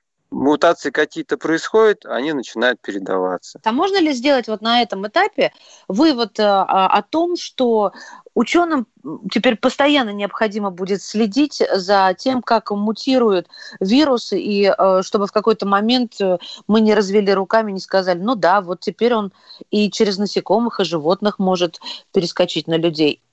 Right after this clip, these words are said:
Speaker 1: Нет, но, м, скажем так, не на данном этапе. Уже очень давно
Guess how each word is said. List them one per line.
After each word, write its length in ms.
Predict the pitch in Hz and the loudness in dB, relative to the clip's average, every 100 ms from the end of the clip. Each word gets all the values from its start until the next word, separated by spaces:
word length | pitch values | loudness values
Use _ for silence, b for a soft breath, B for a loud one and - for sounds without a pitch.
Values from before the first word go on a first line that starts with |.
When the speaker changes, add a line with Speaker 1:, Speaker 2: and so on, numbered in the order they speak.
| _ _ _ - | _ _ _ -4
Speaker 1:
Нет, 340 | 104 104 98 | 0 0 0
но, 360 | 104 98 101 107 - | 0 0 0 -4 -4
м, 480 | 101 95 87 104 104 | -2 0 -2 -6 -10
скажем 400 | - 117 110 113 | -2 0 2 0
так, 220 | 107 - | -2 -2
не 80 | 110 | -2
на 180 | 107 104 | 0 2
данном 400 | 131 147 143 123 | 0 0 -4 -6
этапе. 540 | 107 98 - - - | -4 -4 -6 -14 -14
Уже 260 | 127 104 113 | -8 -2 0
очень 340 | 120 - 110 | 0 0 0
давно 480 | 101 101 107 123 135 | 2 2 0 -2 -2